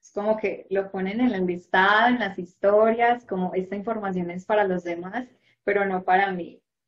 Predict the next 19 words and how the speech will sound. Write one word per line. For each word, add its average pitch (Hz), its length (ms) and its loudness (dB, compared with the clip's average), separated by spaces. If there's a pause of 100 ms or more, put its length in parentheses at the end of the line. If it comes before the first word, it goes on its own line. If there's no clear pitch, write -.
Entonces, 190 400 -2
esto 220 220 -2
es 226 60 -2
lo 226 80 -4
que 214 120 -2
debería 180 340 0
hacer 214 220 0
el 226 120 2
mundo, 277 600 0
el 208 180 -4
resto 202 440 -2
de 233 120 2
la 202 200 0
gente, 247 460 -4 (220)
pero 220 140 2
yo 208 160 2
no 190 120 -2
lo 208 160 8
hago. - 420 -2